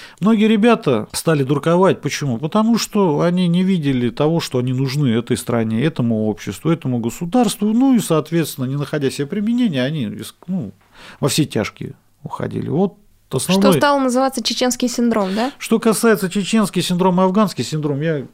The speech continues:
Speaker 1: имею право сказать вам, как оно есть на самом деле. Это придуманное, непонятно кем и чем. Что такое чеченский синдром или афганский синдром, я спрашиваю всех. Мне гражданское общество говорит: «Ну, афганский, чеченский синдром, это пережитая трагедия в жизни, смерть людей, кровь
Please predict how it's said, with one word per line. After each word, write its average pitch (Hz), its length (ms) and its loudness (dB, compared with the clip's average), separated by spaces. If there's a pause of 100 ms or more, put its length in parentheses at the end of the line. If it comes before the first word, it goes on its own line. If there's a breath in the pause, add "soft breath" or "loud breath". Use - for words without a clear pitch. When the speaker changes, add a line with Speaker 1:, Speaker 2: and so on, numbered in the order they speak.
(100)
Speaker 1:
имею 156 380 2
право 170 320 4
сказать 135 560 0
вам, 113 160 -2
как 143 220 0
оно 123 140 2
есть 131 260 0
на 113 60 -4
самом 117 300 -4
деле. 117 220 -2
Это 147 160 -2
придуманное, 151 640 2
непонятно 113 600 -4
кем - 280 -4
и - 40 -6
чем. - 220 -8 (480 loud breath)
Что - 200 2
такое 202 280 4
чеченский 143 500 -2
синдром 139 680 0
или 127 160 2
афганский 139 420 0
синдром, 185 420 2 (100)
я 143 100 2
спрашиваю 135 520 2
всех. - 380 -4 (560 loud breath)
Мне 185 160 4
гражданское 151 500 2
общество 143 380 0
говорит: 123 240 2
«Ну, 240 540 6
афганский, 170 600 4
чеченский 175 380 2
синдром, 175 640 4
это 196 360 4
пережитая 165 680 2
трагедия 160 560 2
в 147 60 0
жизни, 160 340 2
смерть 165 340 0
людей, 147 420 4
кровь 170 400 2